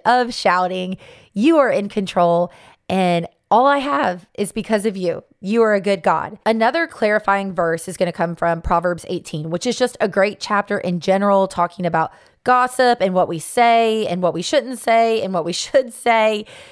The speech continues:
and wisdom and a fool. But anyway, Proverbs eighteen is awesome. And I've been studying a proverb a day to honor the life of Beth Harris. I don't know if y'all are doing that with us, a proverb a day. Um, but this was back on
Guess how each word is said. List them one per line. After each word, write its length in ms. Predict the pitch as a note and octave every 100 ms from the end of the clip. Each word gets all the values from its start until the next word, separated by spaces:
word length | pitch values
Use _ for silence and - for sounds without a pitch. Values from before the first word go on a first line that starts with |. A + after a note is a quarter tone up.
| -
and 200 | F#3 F#3+
wisdom 760 | A#3+ D4 A#3 C#4 C4+ C4 B3+ C#4+ -
and 140 | F3
a 40 |
fool. 680 | F3+ D4 D4 C4 B3 A#3+ A#3
But 320 | F#3 F#3+ D#3+ - _ _ -
anyway, 260 | G3+ F3+ D3+
Proverbs 400 | - G#3 G#3+ G3+
eighteen 300 | F3+ F#3+ F3+
is 100 | -
awesome. 540 | F3 E3+ - E3+ E3+
And 240 | F3 E3+ - -
I've 220 | F3+ F3
been 260 | F#3+ F3 F3 _ _
studying 440 | - - A3 G#3+ G3
a 40 |
proverb 400 | F3+ G3+ G3 F#3+
a 40 | F3+
day 480 | F3+ E3+ F3 B3+ - _ _ _ -
to 460 | - A3 G3+ G3 -
honor 300 | F3+ F#3 G3
the 100 | G#3
life 380 | F#3+ F#3 A3+
of 160 | - G3+
Beth 220 | A3 A3
Harris. 500 | - G#3+ F#3 G#3 C4
I 60 | G3
don't 140 | F#3
know 100 | F#3
if 140 | F#3 -
y'all 140 | F3+
are 80 | F3+
doing 240 | F#3 F#3
that 200 | F3+ F3+
with 160 | G3+ G3
us, 320 | G#3 G#3 - - - -
a 80 | -
proverb 540 | F#3+ G#3 G3 G3 G3 -
a 120 | F#3+
day. 500 | D#3+ F3+ D#3+ E3 G3 - _ _ -
Um, 200 | F3+ E3+
but 160 | G3+ F#3
this 140 | G#3+
was 120 | G#3
back 300 | D#3+ F3 F3+ -
on 400 | F3+ F3 F3